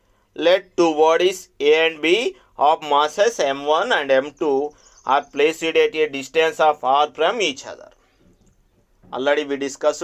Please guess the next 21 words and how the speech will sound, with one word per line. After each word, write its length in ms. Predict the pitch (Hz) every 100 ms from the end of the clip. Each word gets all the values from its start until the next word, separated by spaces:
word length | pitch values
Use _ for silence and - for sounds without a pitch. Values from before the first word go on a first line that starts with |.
| 185 180
two 160 | 139
bodies 360 | 131 135 143 139
having 340 | 139 139 147
masses 500 | 135 131 135 180 233 - _ _
M 220 | - 123 135
one 260 | 139 147
and 180 | 143 131
M 220 | 123 131
two. 340 | 127 180 262 - _ _
They 140 | - 131
are 140 | 135
separated 680 | - 127 120 147 165 175 175
by 160 | 156 143
the 300 | 131 135 131 _ _
distance 500 | 127 123 - 160 156
of 220 | 156 170
capital 480 | - 127 127 - 143
R 220 | 147 185 302 - _
from 320 | - 190 254 -
each 300 | 127 127 127
other. 520 | 113 120 135 127